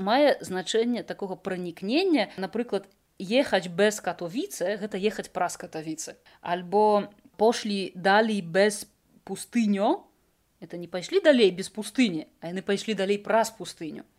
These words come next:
Вельмі цікавае, таксама гэта залічаецца да нямецкіх уплываў, прыназоўнік «од» альбо яго версія «од», там фанетычна гэта розніца, залежна ад таго, дзе мы запытаемся і дзе мы па-, паразмаўляем. Вельмі, дарэчы, падобнае да германскай канструкцыі з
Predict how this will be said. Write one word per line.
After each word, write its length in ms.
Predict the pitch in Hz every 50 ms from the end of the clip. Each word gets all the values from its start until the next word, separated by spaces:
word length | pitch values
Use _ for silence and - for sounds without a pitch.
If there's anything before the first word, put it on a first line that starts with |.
| _ _
Вельмі 500 | - 190 233 294 330 330 311 277 214 - - -
цікавае, 360 | - - 277 269 285 277 254 247
таксама 320 | - - - 254 247 220
гэта 320 | 202 208 208 208 202 175 160
залічаецца 560 | 170 185 190 196 196 - 208 196 185 - 190
да 120 | 185 175
нямецкіх 520 | 185 190 196 202 196 180 - - 180 - -
уплываў, 480 | 165 - 226 294 370 381 302 262 233 -
прыназоўнік 760 | 208 202 196 202 190 190 254 277 269 254 254 240 247 - - - - _
«од» 340 | - 196 196 214 240 269 339 330
альбо 260 | - - 170 170 175 180
яго 200 | 180 165 175 165
версія 320 | 170 165 160 - - -
«од», 320 | - - 165 175 277 330 - - _ _ _
там 200 | - - - - - - _ _ _
фанетычна 480 | - 170 175 165 190 - - 175 170
гэта 240 | 170 165 - 170 -
розніца, 500 | 170 170 170 165 170 180 208 - 320 381 - - - - _ _ - 175
залежна 320 | 175 175 170 175 175 180
ад 80 | 160 -
таго, 260 | 175 160 170 175 - -
дзе 260 | - - - 165 156
мы 80 | 151
запытаемся 640 | 160 151 - - 165 - - 165 180 240 240 - 302
і 60 | 247 180
дзе 100 | 165 160
мы 160 | 156 156 151
па-, 300 | - _ - 160 - -
паразмаўляем. 720 | - 175 165 170 165 175 160 165 196 254 320 370 392 392 - - - -
Вельмі, 400 | 185 240 254 247 247 226 - - -
дарэчы, 400 | - 185 208 214 220 214 - -
падобнае 400 | - 208 202 226 233 202 202 190
да 160 | 180 190 190 190 185
германскай 480 | - 208 202 208 214 208 202 - 208 196
канструкцыі 800 | - 202 190 - - 214 220 214 - - 208 196 190 190 180 - -
з 460 | 165 151 165 190 190 185 185 180 175